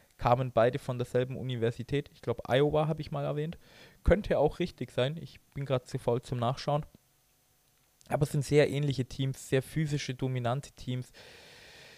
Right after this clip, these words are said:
Die forty-niners machen ein bisschen mehr mit Reverses und, äh,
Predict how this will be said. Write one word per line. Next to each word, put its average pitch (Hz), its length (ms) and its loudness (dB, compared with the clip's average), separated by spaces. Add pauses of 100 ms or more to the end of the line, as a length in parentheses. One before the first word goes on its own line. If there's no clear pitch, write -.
(140)
Die 147 60 0
forty-niners 147 680 2
machen 143 300 4
ein 135 100 -2
bisschen 143 340 0
mehr 135 140 4
mit 131 240 0
Reverses 127 600 4
und, - 300 -8
äh, 117 200 4